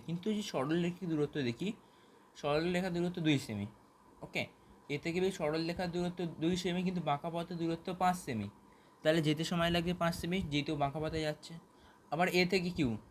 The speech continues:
সরলরৈখিক দূরত্ব তিন সেমি, কিন্তু বাঁকা পথে, মানে এ থেকে পি এ যাবে, পি থেকে কিউতে যাবে, টোটাল কিন্তু দশ সেমি হচ্ছে, কিন্তু সর-, সোজাসুজি যদি চলে যায় চার সেমি লাগবে, সরি, তিন সেমি হচ্ছে। আর এ থেকে আর,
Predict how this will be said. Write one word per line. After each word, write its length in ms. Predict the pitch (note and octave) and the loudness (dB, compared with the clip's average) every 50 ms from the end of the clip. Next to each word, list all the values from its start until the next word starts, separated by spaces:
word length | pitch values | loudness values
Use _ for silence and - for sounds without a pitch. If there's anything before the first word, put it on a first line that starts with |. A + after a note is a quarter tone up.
| - - - - - - - - | -20 -20 -20 -20 -20 -20 -6 0
সরলরৈখিক 580 | E3 D#3+ E3 F3 F#3 F#3+ F#3+ F#3+ F#3 F3+ F3+ E3+ | 2 2 4 4 4 4 2 2 2 0 -2 0
দূরত্ব 340 | F#3 F#3 F3+ F3+ - G3 F#3+ - | 2 2 0 0 -2 -6 -6 -4
তিন 200 | F#3+ F#3+ F#3 F3+ | -2 -2 -2 -2
সেমি, 320 | F3+ F#3+ E3 C3 A#2 A2 A#2 - | 0 0 2 2 0 -2 -4 -6
কিন্তু 280 | C3+ C#3 C#3 - F3 | -8 -8 -4 -4 -2
বাঁকা 300 | D3 C#3+ C3+ B2 - D#3+ | 2 2 2 2 2 0
পথে, 280 | D3+ D3+ C3+ A#2 A#2+ A#2+ | 0 0 0 0 0 -2
মানে 180 | B2 B2 B2+ - - | 0 -2 -2 -4 -2
এ 340 | C3+ C#3 D3 D3+ D3+ D3 C#3+ | -2 2 4 4 4 4 2
থেকে 260 | - C#3+ C3+ - D3 C#3+ - | 0 -4 -2 -2 -4 -4 -4
পি 180 | - C#3+ D3 D3 | -4 -2 0 0
এ 80 | C#3+ | 2
যাবে, 340 | C#3+ C#3+ C#3 C3+ D3 C#3+ C#3+ - | 2 2 2 2 0 -2 -2 -2
পি 160 | - C#3+ C#3 C3+ | -2 -4 -2 -2
থেকে 200 | D3 C#3 C3 C#3+ | -2 -4 -4 -6
কিউতে 340 | C#3 - D3 C#3+ C3+ - D3+ | -6 -6 -6 -6 -4 -4 -2
যাবে, 240 | D3 C#3+ D3 E3+ F3+ F3 - - - - - - | -2 -2 -2 -4 -6 -6 -10 -18 -20 -20 -20 -8
টোটাল 440 | - D#3 D3+ D3+ E3+ F3 F#3+ G3 G3+ G3 - - - - | -6 -6 -4 -2 -2 0 0 0 -2 -4 -6 -18 -20 -12
কিন্তু 300 | - D3 D3 D#3 D#3 D3 | -8 -6 -4 -2 2 4
দশ 120 | D3 D3 D3 - | 4 4 2 0
সেমি 220 | - D#3+ D#3 D#3 D3 | -6 -4 -4 -2 -2
হচ্ছে, 300 | B2+ A2 - - - C3 | -2 -4 -6 -8 -12 -8
কিন্তু 220 | B2+ C3+ D3+ E3 | -6 -4 -4 -4
সর-, 240 | F3 - D3+ C3 B2+ | -6 -4 -4 -4 -4
সোজাসুজি 560 | - - C#3 C3 D3 E3 E3+ E3+ E3+ F3 E3+ | -6 -6 -4 -4 -4 -2 -2 -2 0 0 0
যদি 100 | D#3+ D#3 | -2 -4
চলে 240 | E3 - D3+ C3 A#2 | -4 -4 -4 -2 0
যায় 140 | C3 D3 D#3+ | 0 -2 0
চার 200 | - D#3+ D3+ D3 | 2 2 2 2
সেমি 280 | - - C3 A#2+ A#2 | 0 -4 -6 -4 -2
লাগবে, 320 | A2 G#2 G2+ G2+ F#2+ G2 G2+ - - - - - - - - - - - - C#3+ | 0 0 0 0 -2 -6 -10 -10 -14 -20 -20 -20 -20 -20 -20 -20 -20 -18 -6 0
সরি, 140 | E3 D3+ C3+ | 0 0 2
তিন 260 | C#3+ D#3+ E3 E3+ E3 | 2 0 0 0 0
সেমি 280 | - D3 B2+ A#2 A#2 A2+ | 0 -2 -2 0 0 0
হচ্ছে। 300 | G#2+ G2+ - - - G#2 - - - - - - - - | 0 -2 -4 -10 -16 -16 -16 -16 -20 -20 -20 -12 2 2
আর 60 | C#3+ - - - D3+ | 2 4 4 2 0
এ 20 | E3 E3 - | 0 0 -2
থেকে 200 | F#3+ F#3+ - G#3 G3 - - D3 C3+ | -6 -4 -2 -4 -2 4 6 6 8
আর, 100 | A#2 G2+ | 8 6